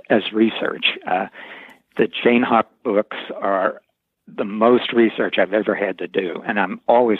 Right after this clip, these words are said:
c-, doing research for any book because I just hate getting a letter by somebody in a specialty saying, "Yeah, well, the book was great, but you really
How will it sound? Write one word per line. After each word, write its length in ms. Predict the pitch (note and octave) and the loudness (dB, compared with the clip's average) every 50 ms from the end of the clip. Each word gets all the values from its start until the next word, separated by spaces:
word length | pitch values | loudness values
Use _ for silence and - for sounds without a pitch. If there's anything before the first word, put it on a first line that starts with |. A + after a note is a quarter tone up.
| - - | -4 -12
c-, 580 | - - _ _ _ _ _ _ _ _ - - | -16 -18 _ _ _ _ _ _ _ _ -12 -4
doing 300 | - A#2+ A2 G#2 G2 F#2 | -2 0 0 0 -4 -4
research 600 | G2+ A#2 A2+ - - B2 F#2 F2 - - - - - - | -2 -2 -2 -2 -2 -4 -6 -4 -4 -4 -4 -4 -6 -10
for 100 | - - - | -10 -10 -2
any 240 | - B2+ B2+ A#2 | 2 4 4 4
book 280 | F#2+ - G2 F2 E2+ - _ _ | 2 0 -4 -4 -4 -10 _ _
because 340 | - C#2+ - - - G#2+ F#2+ - - - - - - - - - - - - - | -6 -6 -4 -2 -4 -4 -4 -6 -10 -16 -18 -16 -16 -16 -18 -18 -18 -20 -10 -6
I 80 | - A#2 | -4 2
just 200 | A2 A2+ - - | 2 2 2 4
hate 220 | - A#2 A#2+ A#2 | 4 4 4 4
getting 260 | - A2+ F#2 G2 F2+ F#2 | 2 0 2 0 -2 -2
a 60 | G2 | -2
letter 220 | G#2 G2+ G2 G#2 | -2 -2 -2 -4
by 240 | F2+ G2 G2 F#2 F2+ - - | -2 -2 -2 -4 -4 -6 -4
somebody 400 | C3+ A2+ G#2+ G#2+ A2 G2 G2+ G2 | -2 -2 0 0 2 2 2 0
in 80 | F#2+ F#2 | 0 -4
a 100 | F#2 - - - _ _ _ _ _ _ _ _ - - - _ | -10 -12 -16 -20 _ _ _ _ _ _ _ _ -18 -18 -18 _
specialty 520 | _ B2+ A#2 A2 - - B2+ - G#2+ G2+ - - - | _ 0 2 2 0 -2 -2 -4 -4 -4 -4 0 0
saying, 320 | A2+ F#2+ G2 G2 A2 - E4 | 0 0 0 -6 -12 -12 -2
"Yeah, 260 | - A#2+ - - - | 0 2 2 2 2
well, 180 | - - A#2 B2+ | 2 2 0 0
the 60 | - | 0
book 260 | B2 - D3 C#3 - - | 0 -2 -2 -2 0 -4
was 120 | A#2 - | -6 -8
great, 400 | - - B2 A#2+ A2+ A2 - - | -2 0 2 2 2 2 -2 -4
but 200 | - - - - | -6 -6 -6 -6
you 200 | E3 - - A2 | -8 -8 -6 -4
really 260 | C3+ C3 B2 A#2 G2 | -2 0 0 0 0